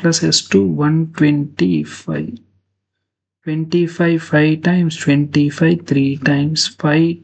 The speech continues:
ten times. Sixty K M P H is the average speed.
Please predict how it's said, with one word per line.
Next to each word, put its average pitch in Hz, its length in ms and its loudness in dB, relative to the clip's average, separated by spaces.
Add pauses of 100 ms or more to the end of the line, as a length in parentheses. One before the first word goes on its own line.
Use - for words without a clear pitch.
(140)
ten 143 460 -6
times. 147 720 -2 (880)
Sixty 165 960 0
K 160 300 2
M 160 160 0
P 151 240 0
H 151 180 -4
is 143 160 0
the 175 120 2 (180)
average 139 600 2
speed. 135 580 -2